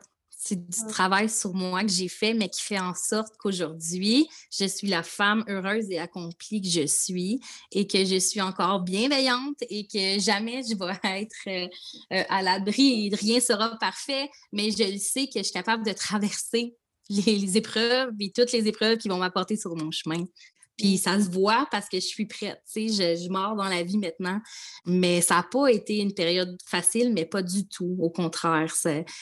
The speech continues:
Speaker 1: j'ai enfoui vraiment ces mots-là pendant longtemps, ce qui, ce qui faisait en sorte que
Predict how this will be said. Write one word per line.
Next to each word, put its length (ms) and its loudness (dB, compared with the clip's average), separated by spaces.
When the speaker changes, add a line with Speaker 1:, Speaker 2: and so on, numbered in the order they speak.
Speaker 1:
j'ai 300 2
enfoui 560 4
vraiment 520 0
ces 200 -2
mots-là 460 2
pendant 340 -2
longtemps, 460 -4
ce 80 -12
qui, 300 2
ce 460 -6
qui 120 -8
faisait 260 4
en 140 2
sorte 400 -2
que 60 -8